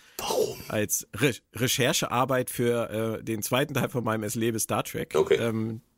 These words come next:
Speaker 2: und bin mal gespannt, wie die Serie, ja, man kann, man kann eigentlich nicht sagen, gealtert ist, aber,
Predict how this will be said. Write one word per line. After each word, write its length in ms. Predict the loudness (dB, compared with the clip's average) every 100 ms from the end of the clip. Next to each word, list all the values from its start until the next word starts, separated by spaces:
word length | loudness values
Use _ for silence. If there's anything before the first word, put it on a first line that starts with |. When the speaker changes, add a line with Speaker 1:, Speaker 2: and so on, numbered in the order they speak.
| _ _ _ _ _ -2
Speaker 2:
und 460 | 0 0 -4 -6 -4
bin 180 | 0
mal 140 | 2 0
gespannt, 560 | -2 -2 -2 -2 -4 -6
wie 200 | -2 0
die 120 | 0
Serie, 560 | 0 0 2 0 -2 -2
ja, 100 | -2
man 160 | -2 -2
kann, 180 | -6 -8 _ -8
man 160 | -6 -4
kann 160 | -2
eigentlich 240 | -2 -2 -4
nicht 120 | -2
sagen, 200 | -2 -2
gealtert 480 | -2 -2 -2 -4 -10
ist, 220 | -12 -6
aber, 260 | -4 -4